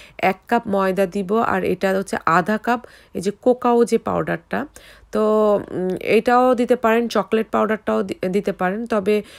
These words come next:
normally এখানে যারা চকলেট কেক তৈরি করে, তারা এই কাকাও যে পাউডারটা, এটা ইউজ করে। এখানে যে ফাইভ এমএল এর আমি বেকিং, আহ, নিয়েছি, বেকিং পাউডার, এবং,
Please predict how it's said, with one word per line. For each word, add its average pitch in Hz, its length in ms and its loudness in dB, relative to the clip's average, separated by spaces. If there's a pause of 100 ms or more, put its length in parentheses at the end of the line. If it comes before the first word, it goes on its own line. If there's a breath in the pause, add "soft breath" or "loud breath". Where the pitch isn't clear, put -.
(240 loud breath)
normally 220 760 2
এখানে 208 320 -2
যারা 196 220 0
চকলেট 196 420 -6
কেক - 220 -4
তৈরি 185 220 -2
করে, 175 260 -2
তারা 196 200 -2
এই 185 60 -2
কাকাও 190 440 -4
যে 175 140 -6
পাউডারটা, 175 480 -6
এটা 185 180 -4
ইউজ 170 260 -6
করে। 175 320 -4 (380 loud breath)
এখানে 208 440 0
যে 214 120 -2
ফাইভ 202 380 0
এমএল 202 280 0
এর 202 140 0
আমি 185 220 -4
বেকিং, 180 320 -6
আহ, 175 760 -4
নিয়েছি, 185 400 -4
বেকিং 185 300 -6
পাউডার, 175 440 -2 (340 loud breath)
এবং, 196 360 -2